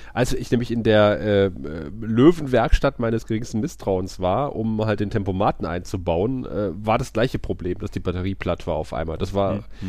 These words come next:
Speaker 1: aber auch mitten im Sommer. Ist das nicht im Winter, dass man denkt so, naja, ist normal im Winter, dass die Batterie dann irgendwie tot ist, sondern es ist halt, ja, aber das große Problem, dass halt manchmal unmotiviert bei dem Peugeot das Licht angeht und auch anbleibt.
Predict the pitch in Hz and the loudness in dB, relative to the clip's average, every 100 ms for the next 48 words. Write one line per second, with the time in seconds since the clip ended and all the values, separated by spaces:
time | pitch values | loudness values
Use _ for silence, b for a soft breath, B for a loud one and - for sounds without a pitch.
0 | B B 113 104 131 117 131 - 131 107 | B B 0 2 2 4 2 2 0 4
1 | 123 110 - 104 98 123 131 101 113 156 | 4 4 0 -6 -2 -2 -2 0 0 2
2 | 165 143 127 127 117 107 117 127 - 123 | 4 4 4 0 0 0 -2 -2 0 0
3 | 104 95 104 76 87 107 92 87 120 170 | 2 4 4 0 -2 -2 2 4 4 4
4 | 120 113 135 156 120 - 110 110 104 98 | 0 -2 0 2 0 -2 -4 -4 -4 -4
5 | 131 123 110 110 110 113 123 131 - 113 | -2 -2 -2 -6 -4 -2 -2 -4 -4 -2
6 | 110 101 107 104 107 101 - B B B | -2 -2 -4 -2 -2 -2 -6 B B B
7 | B B B B B B B B B - | B B B B B B B B B 6
8 | 139 202 135 127 151 165 190 165 151 185 | 8 10 8 6 4 2 4 6 8 8
9 | 170 - 160 131 131 131 147 - 160 156 | 8 6 2 2 -2 2 6 8 8 6
10 | 170 170 160 135 123 185 - 147 139 143 | 4 0 0 -6 0 0 2 2 2 0
11 | - 131 131 165 156 190 - 120 113 107 | 0 0 2 2 2 0 0 -2 0 2
12 | 110 101 - 123 117 120 120 147 123 92 | 4 2 0 -4 0 2 2 2 4 4
13 | 92 - | 4 -2